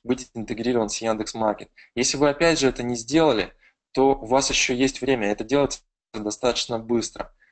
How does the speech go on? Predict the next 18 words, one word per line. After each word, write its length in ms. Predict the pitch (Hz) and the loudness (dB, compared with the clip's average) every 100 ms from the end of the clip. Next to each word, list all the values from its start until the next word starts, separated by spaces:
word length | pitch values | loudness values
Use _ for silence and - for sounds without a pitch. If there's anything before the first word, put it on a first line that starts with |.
| _ | _
А 100 | 101 | -8
с 40 | |
помощью 340 | - 147 147 143 | -2 0 2 2
нашего 420 | 156 175 131 113 | 2 2 4 2
интернет-магазина 1040 | - 113 110 123 120 - 110 123 135 147 | 2 -8 -6 -2 -2 -4 -4 -2 0 -2
вы 320 | 104 120 123 110 | 0 0 0 0
можете 340 | 117 131 117 | -2 -2 -4
выгружать 420 | 113 113 113 135 - _ _ | -6 -2 2 0 -2 _ _
в 60 | - | -4
Яндекс.Маркет 560 | 123 117 127 127 110 | -4 -2 -2 -2 -2
не 100 | 123 | -8
только 240 | 123 170 131 | 0 2 2
обычные 400 | 117 123 - 104 | 0 0 -2 -4
товары, 380 | 104 107 92 - _ _ | 0 0 0 -6 _ _
но 100 | 147 | 0
и 40 | |
товары 280 | 156 123 139 | 2 2 2
с 180 | 123 - | 0 -6